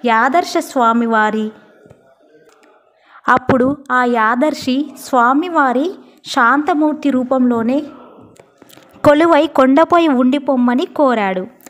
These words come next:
ఆ విధంగా లక్ష్మీ నరసింహస్వామి కొండపై అలా కొలువై ఉండిపోయాడంట. కొన్నాళ్లకు స్వామివారిని వేరువేరు రూపాల్లో చూడాలనిపించి యాదర్శి మరలా తపస్సు చేశాడట.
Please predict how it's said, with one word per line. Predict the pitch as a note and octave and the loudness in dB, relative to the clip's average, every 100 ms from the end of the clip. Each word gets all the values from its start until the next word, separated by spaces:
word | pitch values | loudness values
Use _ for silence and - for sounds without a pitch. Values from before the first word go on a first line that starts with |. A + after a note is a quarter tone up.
| _ | _
ఆ | C4 D4 | 0 2
విధంగా | C4 B3 D#4+ D4 D4 | 0 -2 0 0 0
లక్ష్మీ | B3 A#3 - F4 F4+ | -2 -4 -6 -6 0
నరసింహస్వామి | D4 C4 B3+ C4 B3+ C4 - A#3 A3+ A3+ D4 - - - | 0 0 0 0 0 -2 0 0 0 -2 -4 -10 -20 -2
కొండపై | B3 C4+ D4+ B3+ C#4 F4 - - | 2 2 2 -2 -4 -6 -18 -6
అలా | - A#3 | -2 0
కొలువై | B3+ B3+ A3+ A#3 C#4+ | -2 -2 -2 0 0
ఉండిపోయాడంట. | C4 A3+ G#3+ G3 G3 F#3+ F#3+ F#3+ F#3 - _ _ _ _ - - _ - - - - - - | 0 0 -2 -4 -2 -4 -8 -8 -10 -12 _ _ _ _ -20 -20 _ -20 -20 -20 -20 -6 2
కొన్నాళ్లకు | E4 D#4 C#4 E4 G4 G4 D#4 | 4 6 4 4 2 0 -4
స్వామివారిని | - C4+ A#3+ D4+ E4+ D#4+ D4 C4+ D4+ G4+ - _ | -2 -2 0 0 0 0 0 0 -2 -4 -18 _
వేరువేరు | A3+ C4 D4+ E4 E4 D#4+ | 0 2 0 0 0 0
రూపాల్లో | C#4+ C#4+ C#4+ C#4 C#4+ | 0 0 0 2 0
చూడాలనిపించి | D4 B3+ B3+ C#4 C4 B3 B3+ C4 - G#4+ A4+ - _ A#3 | -2 -4 0 0 0 -2 -2 -4 -2 -4 -4 -16 _ -2
యాదర్శి | A3+ A#3+ D4+ D4+ - | 0 2 0 -2 0
మరలా | C#4+ A#3 A3+ B3+ F4+ | 2 2 0 0 0
తపస్సు | F4+ D#4 D4 C#4+ C4 | -2 -4 -2 -2 0
చేశాడట. | A#3+ B3 G3+ F#3+ | 0 0 0 -2